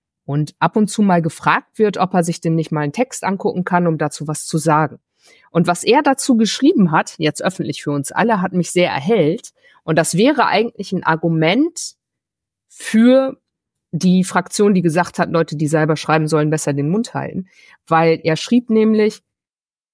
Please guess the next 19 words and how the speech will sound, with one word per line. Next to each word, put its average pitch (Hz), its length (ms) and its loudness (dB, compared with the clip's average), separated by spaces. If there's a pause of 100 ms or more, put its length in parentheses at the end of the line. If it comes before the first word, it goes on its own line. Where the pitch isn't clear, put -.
(380)
wenn 180 320 -2
ich - 300 0
mir 269 100 4
den 254 160 2
Text - 340 -2
angucke 170 460 -2
und 147 140 -4
was 180 160 -4
dazu 190 320 -2
sage, 196 440 2
dann 143 160 0
kann 202 240 0
es 233 140 -2
passieren, 190 840 -2
dass 160 280 0
ich - 220 -6
mich 185 340 -2
dahingehend 196 720 0
äußere, 196 640 0